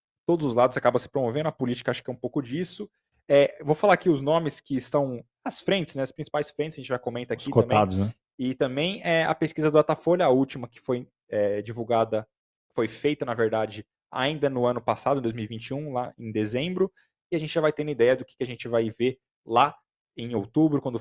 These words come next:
Speaker 1: em outubro ou novembro? Acho que
Speaker 2: Outubro.
Speaker 1: outubro,
Speaker 2: É,
Speaker 1: né?
Speaker 2: outubro é o primeiro, no, os, o primeiro e o segundo turno geralmente são em outubro.
Speaker 1: Lá em outubro, quando a gente for votar, é, é,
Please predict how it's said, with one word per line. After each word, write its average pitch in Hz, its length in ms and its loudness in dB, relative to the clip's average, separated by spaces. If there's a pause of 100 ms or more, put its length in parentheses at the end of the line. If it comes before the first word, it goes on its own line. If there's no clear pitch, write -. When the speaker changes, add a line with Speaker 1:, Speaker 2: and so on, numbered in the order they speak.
Speaker 1:
em 120 120 -6
outubro 110 340 -2
ou 160 40 -4
novembro? 98 480 -8 (240)
Acho - 120 -20
que - 80 -8 (160)
Speaker 2:
Outubro. 110 360 4
Speaker 1:
outubro, 110 280 2
Speaker 2:
É, 92 40 4
Speaker 1:
né? 90 60 4
Speaker 2:
outubro 101 440 6
é 113 60 12
o 110 40 6
primeiro, 120 480 4
no, 120 260 2
os, 107 200 -6
o 120 140 -4
primeiro 107 280 0
e - 20 -2
o - 20 -2
segundo 110 200 -2
turno 110 180 -4
geralmente 107 340 -2
são 101 140 -4
em 101 60 -2
outubro. - 280 -8
Speaker 1:
Lá 131 140 0
em 143 40 -2
outubro, 135 380 -2
quando 123 140 -10
a 123 40 -10
gente - 140 -14
for 131 140 -2
votar, 120 400 -2 (380)
é, 104 320 -2
é, 101 280 -4